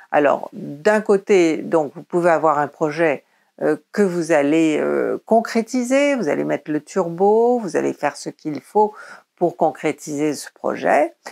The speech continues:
Et dans le secteur amical, euh, bien, vous allez aller à la rencontre des autres.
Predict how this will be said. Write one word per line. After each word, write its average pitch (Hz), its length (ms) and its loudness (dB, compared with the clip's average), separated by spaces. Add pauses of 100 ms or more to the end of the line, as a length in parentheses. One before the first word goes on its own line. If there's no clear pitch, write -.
(240)
Et 277 300 4
dans 202 320 2
le 190 260 4
secteur 170 800 0
amical, 226 920 2
euh, 175 180 2
bien, - 320 -6
vous 143 180 -8
allez 196 380 2
aller 185 400 2
à 156 120 0
la 143 140 2
rencontre 151 800 -2
des 202 240 2
autres. - 200 2